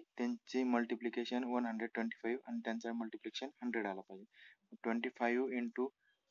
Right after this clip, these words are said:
फाईव्ह आणि ट्वेंटी फाईव्ह into फोर.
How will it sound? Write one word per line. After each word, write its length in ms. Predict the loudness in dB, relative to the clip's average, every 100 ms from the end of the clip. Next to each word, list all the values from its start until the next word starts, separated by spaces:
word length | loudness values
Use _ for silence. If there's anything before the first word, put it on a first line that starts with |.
| 0
फाईव्ह 260 | 4 4 2 -8 _ _ _ _ _ _ -14 -8
आणि 160 | -6 -4
ट्वेंटी 280 | -2 -2 -2
फाईव्ह 520 | -4 0 0 0 -2 -4
into 280 | -4 -2 -4 -8 _ _ _
फोर. 220 | 2 2